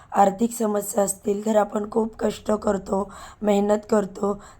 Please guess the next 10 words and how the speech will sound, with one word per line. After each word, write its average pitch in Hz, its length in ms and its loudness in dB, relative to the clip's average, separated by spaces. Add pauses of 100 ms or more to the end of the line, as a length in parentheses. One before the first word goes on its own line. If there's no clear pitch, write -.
तरी 220 220 4
आपल्याला 208 640 6 (420)
मेहनतीला 208 800 2 (200)
यश 208 360 -2
मिळत 208 380 0
नाही, 196 420 -2 (280)
नशिबाची 208 580 0
साथ 208 360 0
मिळत 208 400 0
नाही. 190 280 -2